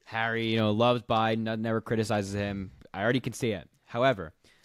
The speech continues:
I genuinely believe that President Biden's response to all of this has been fantastic.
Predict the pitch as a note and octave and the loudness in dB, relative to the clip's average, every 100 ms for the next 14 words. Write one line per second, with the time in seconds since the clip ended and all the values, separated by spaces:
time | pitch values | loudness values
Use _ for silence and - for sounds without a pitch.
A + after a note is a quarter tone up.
0 | _ _ _ _ A2 C3 A#2 A2+ A#2+ B2+ | _ _ _ _ 0 0 0 0 0 0
1 | B2+ B2 G#2+ G#2 A#2 C3+ B2+ G2 F#2+ - | 0 0 0 2 2 2 2 0 0 -8
2 | - A#2+ A2+ C3 B2 G#2+ G2+ G#2 G#2 G#2 | -4 2 4 4 2 4 2 4 0 -2
3 | - - F#2+ G2+ - - F2+ G2+ B2 B2+ | -4 0 2 0 -4 -4 0 0 2 0
4 | - _ - G#2+ F#2+ G2 F#2 F#2 E2+ E2 | -2 _ -4 0 0 0 -2 -2 -2 -4
5 | D#2+ - A1+ | -4 -6 -12